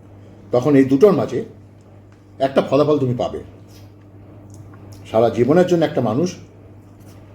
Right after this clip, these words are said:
অথবা সারা জীবনের জন্য একটা শিক্ষা। কাঁটা। হুম হুম,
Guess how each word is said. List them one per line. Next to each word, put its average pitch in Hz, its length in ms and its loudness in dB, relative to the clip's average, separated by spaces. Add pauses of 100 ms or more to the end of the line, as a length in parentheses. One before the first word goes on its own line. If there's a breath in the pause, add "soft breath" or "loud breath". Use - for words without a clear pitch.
(340)
অথবা 135 520 0 (1040)
সারা 131 240 0
জীবনের 131 460 0 (1120)
জন্য 131 220 2
একটা 156 180 -4
শিক্ষা। - 440 -6 (2000 loud breath)
কাঁটা। 123 380 -2 (880)
হুম 165 260 -4
হুম, 143 400 0